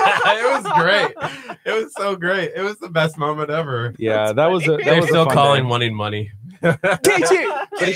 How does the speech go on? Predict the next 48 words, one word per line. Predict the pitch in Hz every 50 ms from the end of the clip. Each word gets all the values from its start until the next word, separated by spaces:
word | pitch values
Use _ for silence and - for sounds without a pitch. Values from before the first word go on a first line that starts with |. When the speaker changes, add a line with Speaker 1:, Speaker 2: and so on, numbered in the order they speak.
| -
Speaker 1:
H | 294 294 - -
E | 571 554 508 - - _ -
A. | 143
Speaker 2:
If | 143 143
you | 160
just | 151 175 -
tell | - 175 170 170
them | 165
that | 160 156 151
they're | - 151 143
live | 139 135 139 143 143
on | 143 139 131 127
the | 123 120
air, | 123 135 135 131 123
then | 117 120 117
they | 120 120
won't | 123 131 123 117
say. | - - 117 123 117 107 107
Even | 165 208 214 262 254
Kurt | - 294 269 269
was, | 285 240
like, | 240 220
saying, | - - 240 240 226
like, | 202 180 185
"Yeah, | - 370 359 330
this | 320 294 -
is | 285
me. | 233 240 277 339 -
My | 277 254
social | 240 - 302 311 294 - 320 247 247
is." | 254 294 339 - - - _ -
And | 156 160
gave | 180 202 220
them | 277
the | 277 311
social. | 302 302 233 254 330 - 240 214
They | 190 202
were | 208
trying | - - 233
to | 220 220
confirm. | 208 220 196 - 180 180 202 185 147
They're | 151 147
like, | 143 135 135 - -
"We're | 143 165
gonna | 196 247 220
call | - - 156 143 120
back." | - 117 85 - - - 190 202 -
Speaker 1:
<laughs> | 240 208 170 156 175 - - - - - - -